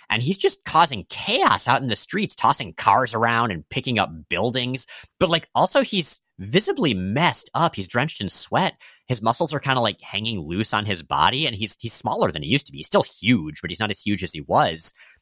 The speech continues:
which you can tell 'cause, like, his costume's hanging off of him. Like, he really just does look,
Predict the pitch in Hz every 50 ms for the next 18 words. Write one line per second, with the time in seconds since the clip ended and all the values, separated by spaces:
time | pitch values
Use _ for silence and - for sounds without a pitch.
0 | _ - 127 127 - - 131 135 107 - - 147 208 277 285 - - - 131 120
1 | 117 - - 120 113 113 113 - - _ _ _ _ _ _ _ _ - 147 -
2 | - - 123 131 196 - - 220 143 101 - - - - - 101 98 110 131 143
3 | 143 127 107 - - - 76 113 185 254 - - 147 107 - - 80 - - 71
4 | 78 85 98 - - 131 123 113 120 143 160 180 180 160 - 147 - - 101 85
5 | - 107 110 127 131 113 98 - 80 85 113 127 120 -